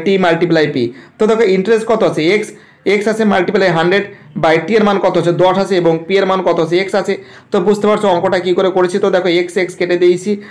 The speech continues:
শূন্য, শূন্য, একটা এখান থেকে কেটে দিচ্ছি। আর সমান সমান কত আছে? অর্থাৎ আর সমান সমান টেন পার্সেন্ট। কী হবে? টেন পার্সেন্ট। অর্থাৎ আমরা দেখতে পাচ্ছি এর answer হবে, বি এর answer ten percent। তো দেখো, আমাদের পরের অঙ্কটা কী বলেছে? তো দেখো, আমাদের পরের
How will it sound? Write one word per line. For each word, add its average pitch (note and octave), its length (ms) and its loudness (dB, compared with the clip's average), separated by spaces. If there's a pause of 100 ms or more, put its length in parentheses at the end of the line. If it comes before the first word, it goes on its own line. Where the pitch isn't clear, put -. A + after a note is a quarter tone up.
(140)
শূন্য, F#3 340 -2
শূন্য, F#3+ 260 -2
একটা E3+ 280 0
এখান F3 200 0
থেকে F3+ 160 0
কেটে F3+ 220 -2
দিচ্ছি। G3+ 240 -4
আর D#3 300 0
সমান F3+ 180 -2
সমান F#3+ 180 -2
কত F3 200 0
আছে? F#3+ 180 0
অর্থাৎ D#3 320 0
আর E3 200 0
সমান F3 260 -2
সমান F#3 260 -2
টেন D3+ 140 0 (100)
পার্সেন্ট। C3+ 380 -2
কী G3 80 0
হবে? G#3 160 2 (460)
টেন E3+ 240 2
পার্সেন্ট। C#3 380 0
অর্থাৎ D3 320 0
আমরা E3 180 0
দেখতে D#3+ 320 -4
পাচ্ছি F#3 220 -4 (100)
এর D3+ 160 2
answer E3 380 -2
হবে, D3+ 180 2 (600)
বি E3+ 140 2 (120)
এর G#3 80 2
answer F3 400 0 (120)
ten D3+ 220 0 (140)
percent। C#3 460 0 (100)
তো G#3+ 80 0
দেখো, G#3 200 -2
আমাদের G#3 160 0
পরের E3+ 300 2
অঙ্কটা F3 320 0
কী F3 180 -2
বলেছে? F3 360 2 (1700)
তো A3+ 80 4
দেখো, A#3 200 2
আমাদের A3 220 2
পরের G3+ 240 2